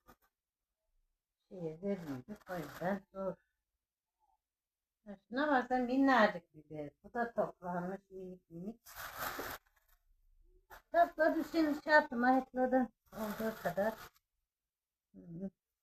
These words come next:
En kartından yedim, en kartından yedim, kırdım. Ee, acı mı diye yok. Değil.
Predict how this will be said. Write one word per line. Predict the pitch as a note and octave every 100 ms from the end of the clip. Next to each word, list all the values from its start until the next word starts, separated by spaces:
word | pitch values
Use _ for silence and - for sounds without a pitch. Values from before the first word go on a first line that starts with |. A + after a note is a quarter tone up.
| _ E3 E3 _ _ _ - - - - - - - - - _ _ - - - - - - - -
En | C4 F#4 G4
kartından | - D4 C#4 C4 - C4 B3+ B3+
yedim, | B3+ A3+ F3 E3+ F3+ F#3+ A3+ A3
en | G#3 A#3 B3+
kartından | - G#3+ G3+ G#3 G3+ G3+ G#3
yedim, | G#3 F#3+ E3 G3+ C4+ - _
kırdım. | F3 D#3+ D#3+ G3 C4 - _ _ _ _ _ _ _ _ _ F#3+
Ee, |
acı | F#3 F3 - G#3+ G3 C4+
mı | A#3+ F#3+
diye | G#3 B3 G#3
yok. | E3 D3 - _ _ _ E3
Değil. | D3+ B2+